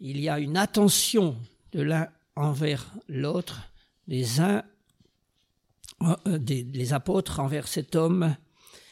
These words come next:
qui est là à faire l'aumône. Et le miracle se produit. Alors c'est un vén-,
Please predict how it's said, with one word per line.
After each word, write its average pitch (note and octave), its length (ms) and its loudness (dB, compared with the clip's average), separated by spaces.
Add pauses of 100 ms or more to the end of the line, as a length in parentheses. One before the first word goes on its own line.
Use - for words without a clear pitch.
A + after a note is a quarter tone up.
(160)
qui D#3+ 200 0
est - 20 2
là D#3+ 460 -2
à D#3+ 120 -4
faire - 460 -4 (180)
l'aumône. C#3 920 0 (880)
Et G3 320 4
le F3 360 0
miracle E3+ 640 -4
se - 180 -8
produit. C#3+ 840 -4 (1800)
Alors F3+ 160 2
c'est C4+ 220 2
un A#3 100 6
vén-, G3+ 260 6